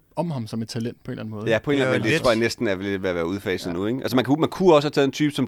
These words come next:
Speaker 2: Joe Hart. Han har bare allerede været på et hold, tror jeg.
Speaker 1: Du vil altid have Joe Hart med
Speaker 2: Jamen,
Speaker 1: på
Speaker 2: det er
Speaker 1: et
Speaker 2: fordi, at han ligesom er uforløst.
Speaker 1: Ja.
Speaker 2: Men, øh, jeg synes, Perin er et rigtig godt eksempel
Speaker 1: Ja.
Speaker 2: på en målmand, som jeg tror også, at mange klubber ude i Europa har kigget på, og at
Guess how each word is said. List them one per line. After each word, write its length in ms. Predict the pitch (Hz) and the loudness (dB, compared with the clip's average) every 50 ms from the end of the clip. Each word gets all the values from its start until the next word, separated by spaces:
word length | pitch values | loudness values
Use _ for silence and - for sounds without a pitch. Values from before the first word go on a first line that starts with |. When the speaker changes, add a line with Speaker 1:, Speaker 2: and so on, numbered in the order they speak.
| - | 2
Speaker 2:
Joe 140 | 120 107 104 | 4 2 4
Hart. 240 | 104 110 113 117 131 | 4 4 4 4 2
Han 120 | 135 127 | 0 -2
har 40 | 127 | 2
bare 160 | 117 131 123 | 4 4 4
allerede 300 | 120 127 123 131 127 107 | 4 4 4 2 2 4
været 140 | 117 120 135 | 4 2 2
på 80 | - 123 | 2 -2
et 60 | 110 | -2
hold, 180 | 117 95 65 | -2 -2 -2
tror 140 | - - 78 | -2 -4 -4
jeg. 120 | - - - | -4 -4 -4
Speaker 1:
Du 80 | 131 | -2
vil 180 | 135 143 139 175 - | 0 2 2 2 0
altid 300 | 135 175 180 - - 123 | -2 -6 -6 -4 -4 -4
have 100 | 120 120 - | -4 -4 -6
Joe 100 | 127 117 | -6 -6
Hart 140 | 117 127 123 | -4 -2 0
med 60 | 127 | 4
Speaker 2:
Jamen, 160 | 135 135 151 | 4 4 6
Speaker 1:
på 20 | |
Speaker 2:
det 60 | 147 220 | 4 4
er 20 | |
Speaker 1:
et 40 | 214 | 2
Speaker 2:
fordi, 180 | 233 247 285 | 2 2 4
at 60 | 294 226 | 4 6
han 120 | 220 214 | 4 4
ligesom 240 | 208 233 240 262 240 | 4 2 2 2 2
er 80 | 233 | 4
uforløst. 500 | 240 269 269 320 330 190 135 123 - - _ - | 2 2 2 2 2 2 2 2 -2 -6 _ -8
Speaker 1:
Ja. 140 | 139 139 143 143 _ _ _ _ _ _ _ _ _ _ - - - - - - - _ - - - - - | -8 -6 -8 -8 _ _ _ _ _ _ _ _ _ _ -20 -20 -20 -20 -20 -20 -20 _ -20 -20 -20 -12 -4
Speaker 2:
Men, 280 | - 139 143 139 135 | 0 2 2 4 6
øh, 180 | 131 127 123 120 | 6 6 6 6
jeg 80 | 120 123 | 4 2
synes, 180 | - 170 - | 0 -4 -4
Perin 360 | - - 160 156 156 160 165 | 0 2 4 4 6 4 4
er 60 | 170 139 | 4 4
et 100 | 123 131 | 4 2
rigtig 240 | 143 147 156 143 | 2 0 0 2
godt 160 | - 147 135 135 | 4 4 4 4
eksempel 320 | 139 - - 147 131 135 | 0 -2 -2 -2 -2 -2
Speaker 1:
Ja. 60 | 123 | 0
Speaker 2:
på 100 | - 131 | 2 4
en 80 | 120 117 | 4 6
målmand, 320 | 123 131 131 139 131 120 | 4 4 4 4 2 2
som 160 | - 135 123 | 2 0 0
jeg 80 | 117 104 | 0 0
tror 260 | - - 120 110 107 | 0 4 4 6 6
også, 160 | 123 135 - | 6 4 2
at 160 | 135 113 - - | 0 -2 -2 -2
mange 220 | 110 113 117 127 | -2 0 0 -2
klubber 260 | - 139 135 123 127 | 0 -2 0 2 2
ude 120 | 120 117 117 | 2 4 2
i 20 | |
Europa 280 | 110 104 117 123 123 151 | 2 2 2 2 4 2
har 80 | 120 | 0
kigget 340 | 107 - 131 131 127 139 131 | 0 0 0 0 0 0 0
på, 220 | - 120 113 104 | 0 0 0 0
og 400 | 85 - - 101 101 98 92 87 76 | 0 0 2 4 4 4 4 4 2
at 160 | 71 73 78 | 2 0 -2